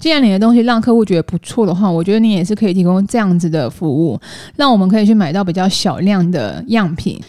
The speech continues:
因为毕竟有的时候这样小量的样品，每个人这样买就，呃，大包装就没有人要买啦。我觉得或许可以规，规范，就是你的V I P的客户或者是会员客户，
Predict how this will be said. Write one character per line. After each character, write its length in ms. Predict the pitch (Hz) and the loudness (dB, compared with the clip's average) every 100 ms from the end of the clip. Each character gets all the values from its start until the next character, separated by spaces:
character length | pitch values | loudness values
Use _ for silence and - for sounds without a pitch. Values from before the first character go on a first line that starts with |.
| - | -4
因 80 | 330 | -2
为 20 | |
毕 140 | 339 | 0
竟 80 | 320 | 0
有 120 | 240 | 2
的 140 | 180 180 | 2 0
时 80 | |
候 400 | 190 214 226 202 | 2 2 2 2
这 100 | 185 | 0
样 140 | 247 226 | 0 0
小 160 | 180 | 0
量 140 | 190 220 | 0 0
的 60 | 208 | 2
样 180 | 214 | 0
品， 400 | 185 180 185 185 202 | 0 -2 -4 -8 -6
每 140 | 190 | -4
个 80 | 196 | 0
人 140 | 196 | 0
这 80 | 233 | 0
样 120 | 220 | 0
买 320 | 185 156 107 185 | -2 -6 -10 -4
就， 340 | 214 208 202 - - - - _ _ | 0 0 0 -6 -14 -20 -20 _ _
呃， 280 | 202 185 180 | -2 0 0
大 160 | 233 220 | 2 2
包 160 | 214 | 2
装 100 | 214 | 4
就 80 | 214 | 4
没 120 | 196 | 2
有 80 | 165 | 0
人 80 | 165 | -2
要 100 | 180 | 0
买 260 | 180 110 50 | -2 -2 -8
啦。 200 | 64 - _ _ _ _ _ _ _ _ - | -12 -12 _ _ _ _ _ _ _ _ -8
我 120 | - 233 | -2 0
觉 60 | |
得 40 | 302 | 2
或 140 | 415 | 2
许 140 | 240 | 2
可 160 | 208 247 | 2 2
以 160 | 233 202 | 0 -2
规， 200 | - - - - | -8 -16 -16 -6
规 200 | - 254 | 0 0
范， 260 | 254 262 208 | 2 0 2
就 80 | 202 | 2
是 80 | 220 | 4
你 180 | 196 160 | 2 0
的 380 | 170 170 - - | -2 -4 -8 -4
V 120 | 208 | -2
I 80 | 208 | 0
P 160 | 208 196 | 0 0
的 60 | |
客 220 | - 208 185 | 0 0 0
户 120 | 196 | 2
或 140 | 202 | 2
者 60 | 180 | 2
是 100 | 208 | 0
会 180 | 202 196 | 0 0
员 160 | 165 | 0
客 220 | 180 190 | -2 -2
户， 260 | 190 196 | 0 0